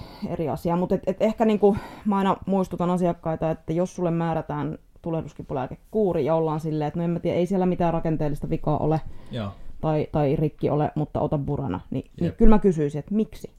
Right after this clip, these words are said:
Speaker 1: Miksi mä otan
Speaker 2: Mm,
Speaker 1: Buranan? Mitä
Speaker 2: aivan.
Speaker 1: se tekee siellä kudostasolla se bu-, Burana? Saatikaan
Speaker 2: Joo.
Speaker 1: se, että kun siellä on kuitenkin Buranallakin on aikamoisia vaikutuksia tonne mahaan, ma-,
Speaker 2: Jep.
Speaker 1: mahaan ja ruoansulatuselimistöön,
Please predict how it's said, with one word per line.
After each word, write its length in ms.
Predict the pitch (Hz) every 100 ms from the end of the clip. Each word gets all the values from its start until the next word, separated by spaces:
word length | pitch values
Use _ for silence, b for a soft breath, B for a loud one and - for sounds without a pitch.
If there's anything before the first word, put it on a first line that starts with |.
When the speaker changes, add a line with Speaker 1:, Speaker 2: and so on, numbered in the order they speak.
| -
Speaker 1:
Miksi 380 | 196 233 - 208
mä 120 | 180
otan 240 | 175 170 156
Speaker 2:
Mm, 80 | 151
Speaker 1:
Buranan? 340 | 160 143 139
Mitä 120 | 160
Speaker 2:
aivan. 140 | 185 208
Speaker 1:
se 120 | 185 -
tekee 420 | 185 - 165 156
siellä 360 | 165 160 143 151
kudostasolla 680 | 147 143 - 156 156 143
se 80 | 165
bu-, 160 | 151 - - -
Burana? 360 | 156 143 170 190 - -
Saatikaan 480 | 165 165 156 147 147
Speaker 2:
Joo. 40 |
Speaker 1:
se, 180 | 151 147
että 120 | -
kun 100 | -
siellä 240 | - 143
on 60 | 160
kuitenkin 520 | 185 185 160 151 147
Buranallakin 640 | 151 156 151 147 147 151 143
on 240 | 151 143 B B B B B B -
aikamoisia 600 | 170 160 165 160 156 143
vaikutuksia 600 | 143 139 - - - -
tonne 200 | 120 117
mahaan, 480 | 135 135 135 80 190 B B B B
ma-, 120 | 170
Speaker 2:
Jep. 100 | 143
Speaker 1:
mahaan 360 | 151 160 170 208
ja 100 | 165
ruoansulatuselimistöön, 1300 | 156 151 156 147 147 160 147 143 151 - - 107